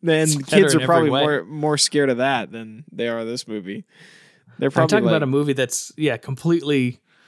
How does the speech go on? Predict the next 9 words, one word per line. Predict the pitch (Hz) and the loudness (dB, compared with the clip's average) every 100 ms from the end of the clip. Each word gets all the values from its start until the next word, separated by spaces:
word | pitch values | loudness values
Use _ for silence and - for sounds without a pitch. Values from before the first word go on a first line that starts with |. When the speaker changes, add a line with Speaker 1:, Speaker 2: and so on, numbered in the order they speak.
| _ _ _ | _ _ _
Speaker 2:
pointless | - 143 131 120 113 - - - | -4 -2 -2 -4 -6 -6 -6 -6
in | 135 123 | -6 -4
terms | 135 120 | -4 -6
of | 120 | -6
being | 123 113 | -6 -4
made, | 117 120 135 131 | -4 0 0 -2
but | 123 123 _ - _ | -6 -6 _ -20 _
so | - - 131 139 143 | -2 0 2 2 2
fun. | 131 113 - | 0 -8 -16